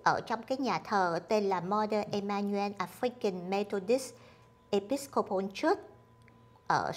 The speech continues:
Charleston, South Carolina đó. Thì là một cái người, ờ, kỳ thị chủng tộc và cho rằng, ờ,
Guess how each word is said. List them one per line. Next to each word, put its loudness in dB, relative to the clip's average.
Charleston, 0
South -6
Carolina -2
đó. -4
Thì 2
là 4
một -4
cái -4
người, 4
ờ, -2
kỳ 6
thị 0
chủng 0
tộc 6
và 4
cho 4
rằng, -2
ờ, -2